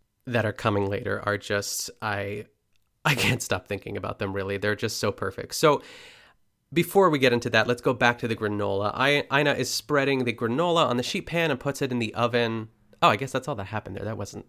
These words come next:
too exciting, but let's go back to Miguel. So he is, uh, you know, he says, "To add height, I decided to use these pitchers for the juices." And then he pours orange juice and I guess maybe, like, apple juice. I don't know. It doesn't look like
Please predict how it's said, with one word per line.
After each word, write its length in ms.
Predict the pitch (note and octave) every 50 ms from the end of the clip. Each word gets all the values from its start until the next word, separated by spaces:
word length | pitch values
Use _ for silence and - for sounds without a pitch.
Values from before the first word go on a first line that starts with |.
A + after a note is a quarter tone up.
| - -
too 140 | - G#2+
exciting, 400 | G#2+ - - - A2 G#2 G#2+ G#2
but 320 | G#2 - B2+ A#2+ - - _ _ _ -
let's 160 | F3+ F#3+ -
go 100 | - C3+
back 220 | - G#2+ G2+ G2 -
to 60 | A2
Miguel. 340 | G2+ G2 G#2 G2 G2+ G#2 - - - - - - - - - - - -
So 220 | - - - F3 D#3
he 260 | - - - G#3 G#3
is, 600 | - - C#3 C3+ C3 C3 B2+ A#2+ A#2 - - - - _ _ -
uh, 460 | - A2+ A2 F#2 F2 E2+ E2+ E2+ E2+ - - _
you 120 | - D#3+ D3
know, 80 | C#3
he 160 | B2 - D#3
says, 200 | C3 - C3 B2 -
"To 200 | - - - -
add 160 | F#3 F#3+ F#3
height, 360 | D#3 - - E3 D3+ D3 - -
I 100 | B2 B2+
decided 380 | B2 A#2 - B2 A#2+ A#2+ A2+
to 60 | A#2
use 180 | A2+ A#2 A2+ A2
these 160 | A2+ G#2+ G#2
pitchers 580 | - - - - - - - - G2 G2 G2 -
for 160 | - - A2
the 80 | G#2 G#2
juices." 540 | G#2 - A2+ A2 G#2 - - G2 F#2+ -
And 100 | A2 A2
then 60 | A#2 A2+
he 80 | A#2+
pours 280 | A2+ - A#2 G#2+ G#2 - -
orange 320 | - D#3 E3+ E3 D#3 D#3+ -
juice 300 | - D#3 D3 D3 C#3+ -
and 140 | B2+ A#2+ - -
I 60 | -
guess 260 | - - A#3 A#3+ - -
maybe, 260 | B3+ B3 - F#3 C3+
like, 320 | A#2+ G#3+ G#3 - - - _ _ _ _ _ _ _ _ _ _ _ _ _
apple 300 | - G2+ A2+ - - F3+
juice. 460 | D#3+ D3 - F#3+ G3 G#3 G3 - - - -
I 80 | D3 E3+
don't 100 | F3+ E3
know. 120 | D#3 D3 A#2+
It 180 | G#2+ C3 B2+
doesn't 300 | - B3 F3+ G#3+ - -
look 260 | D#3+ D#3+ E3 D#3+ -
like 480 | C3+ C3 B2+ B2 A#2 G#2+ - - - -